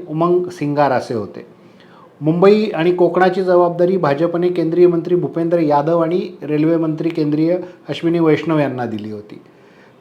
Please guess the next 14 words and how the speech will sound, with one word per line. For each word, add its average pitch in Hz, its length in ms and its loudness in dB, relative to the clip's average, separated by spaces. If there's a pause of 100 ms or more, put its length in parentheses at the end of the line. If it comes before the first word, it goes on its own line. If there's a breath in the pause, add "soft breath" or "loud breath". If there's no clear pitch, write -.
काँग्रेसने 180 600 2 (280)
हीच 185 280 -4
जबाबदारी 175 480 2 (120)
अशोक 175 300 -2
गेहलोत, 156 400 4
माजी 151 240 0
मुख्यमंत्री, 156 540 -4
आणि 175 180 -2
डॉक्टर 165 300 -2
जी 156 200 -4
परमेश्वर 156 560 -2
यांच्याकडे 120 480 -2
दिली 107 240 -10
होती. 101 260 -16